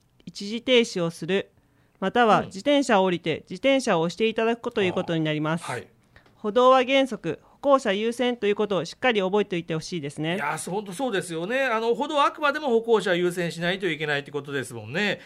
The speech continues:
Speaker 2: では、あの、歩道を通行する場合、これ、歩行者に注意していったら、これどこを通ってもいいんでしょうか？
Speaker 1: いいえ、違います。
Speaker 2: ほう。
Speaker 1: 自転車が歩道を通行する場合は、
Speaker 2: はい。
Speaker 1: 標識等で指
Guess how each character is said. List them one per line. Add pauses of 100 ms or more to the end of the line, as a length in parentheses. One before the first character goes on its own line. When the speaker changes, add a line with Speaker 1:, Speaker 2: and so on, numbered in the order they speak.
(280)
Speaker 2:
で
は、
あ
の、 (260)
歩
道
を
通
行
す
る
場
合、 (380)
こ
れ、 (260)
歩
行
者
に
注
意
し
て
い
っ
た
ら、
こ
れ
ど
こ
を
通
っ
て
も
い
い
ん
で
し
ょ
う
か？ (580)
Speaker 1:
い
い
え、
違
い
ま
す。
Speaker 2:
ほ
う。 (200)
Speaker 1:
自
転
車
が
歩
道
を
通
行
す
る
場
合
は、
Speaker 2:
は
い。 (120)
Speaker 1:
標
識
等
で
指